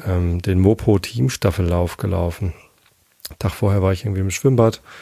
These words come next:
Äh, da war es nicht so richtig besonders warm. Abends irgendwie stand ich da um sieben, zwanzig nach sieben noch am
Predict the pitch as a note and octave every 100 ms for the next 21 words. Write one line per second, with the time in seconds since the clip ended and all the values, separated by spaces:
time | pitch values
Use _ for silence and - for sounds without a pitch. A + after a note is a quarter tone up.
0 | - - - _ - G#2+ F#2 F2 F2+ F#2+
1 | F#2 A2 F#2 - G2 G2+ G2 - - G#2+
2 | A#2 G#2+ - - G#2 A#2 A2+ A2 G#2+ G2+
3 | G2+ - A2+ G2 G2+ F#2 - G2+ F#2+ G2+
4 | G2+ G#2+ G2 F#2 G#2 G2+ G2 - _ -
5 | - A2 A2 G2+ G2 G2+ G#2 F#2+ A2+ F#2+